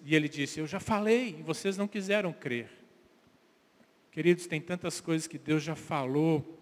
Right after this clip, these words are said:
sobre você que você ainda não tá crendo. Que a hora que você passar a realmente crer, no sentido de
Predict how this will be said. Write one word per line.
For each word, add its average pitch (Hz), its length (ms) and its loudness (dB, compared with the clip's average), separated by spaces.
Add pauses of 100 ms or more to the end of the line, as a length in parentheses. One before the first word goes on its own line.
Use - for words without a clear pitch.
sobre 147 380 0
você 139 680 -2
que 151 80 -16
você 139 260 -8
ainda 147 140 -6
não 143 160 -8
tá 143 160 -10
crendo. 120 380 -6 (1800)
Que - 120 -8
a 127 60 4
hora 160 160 8
que 190 160 2
você 165 420 2
passar 170 400 -2
a 175 60 0
realmente 180 500 0
crer, 165 420 6
no 156 120 4
sentido 175 580 4
de 165 300 2